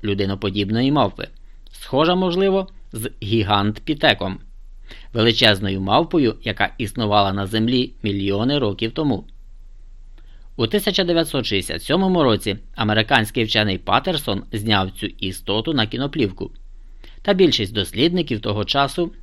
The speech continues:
вирішили, що це майстерна підробка. Згодом,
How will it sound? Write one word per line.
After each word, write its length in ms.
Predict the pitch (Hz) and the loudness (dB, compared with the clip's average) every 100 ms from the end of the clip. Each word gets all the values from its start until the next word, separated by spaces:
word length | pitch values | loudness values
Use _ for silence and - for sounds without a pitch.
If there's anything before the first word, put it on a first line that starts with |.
| - | -2
вирішили, 600 | 110 104 101 120 101 - - | 0 2 0 0 -2 -2 -6
що 220 | - 92 | -4 -4
це 300 | - 113 156 | 0 2 4
майстерна 600 | 131 95 - 92 95 110 | 2 -2 0 0 2 -2
підробка. 580 | 147 147 135 - 95 - - - - - - - | -2 0 0 0 -8 -8 -16 -18 -18 -18 -18 -14
Згодом, 560 | 123 104 117 127 101 | -8 0 2 4 2